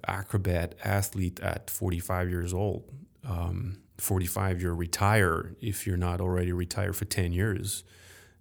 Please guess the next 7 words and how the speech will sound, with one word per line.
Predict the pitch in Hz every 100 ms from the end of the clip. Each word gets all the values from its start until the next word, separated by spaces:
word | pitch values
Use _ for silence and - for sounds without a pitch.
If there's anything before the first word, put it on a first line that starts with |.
| -
The | 117 95
circus | - 110 104 95 - - - - _ _ 185 -
performers, | 104 - 104 101 92 87 85 98 - - 127
we | 104 92
have | 92 92 90
a | 90
very | 98 95 92 87 85